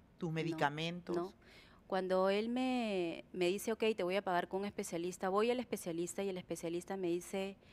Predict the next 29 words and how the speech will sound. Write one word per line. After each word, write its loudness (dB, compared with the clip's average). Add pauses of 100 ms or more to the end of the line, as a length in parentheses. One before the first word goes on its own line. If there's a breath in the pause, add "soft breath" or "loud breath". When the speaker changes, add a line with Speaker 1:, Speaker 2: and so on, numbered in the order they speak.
(240 loud breath)
Speaker 2:
"Lamentablemente 0
yo -2
soy -4
amigo -2
del -4
doctor -6
Víctor -8
Font, -2 (640)
ha -8
sido -2
mi 0
alumno, -2
vas -10
a -4
tener -8
que -4
firmar 0 (500 loud breath)
para 0
no 0
hacerle -4
ningún -4
tema -2
legal". -6 (680)
Y 0
yo 2
me -6
estaba -2
muriendo. -10 (1120 loud breath)
Entonces, -2